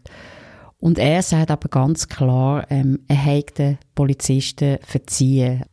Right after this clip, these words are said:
Er weiss, es ist ein, ein, ein tragischer, schrecklicher Zwischenfall gewesen, aber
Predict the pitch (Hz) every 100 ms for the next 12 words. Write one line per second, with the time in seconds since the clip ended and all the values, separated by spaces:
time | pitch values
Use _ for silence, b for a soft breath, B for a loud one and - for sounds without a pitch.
0 | _ _ - 143 135 127 139 - 139 147
1 | 147 147 139 147 135 139 - 127 139 160
2 | - 151 - 143 - 147 - 143 139 -
3 | _ _ - 147 - 151 135 135 - -
4 | 131 135 - 226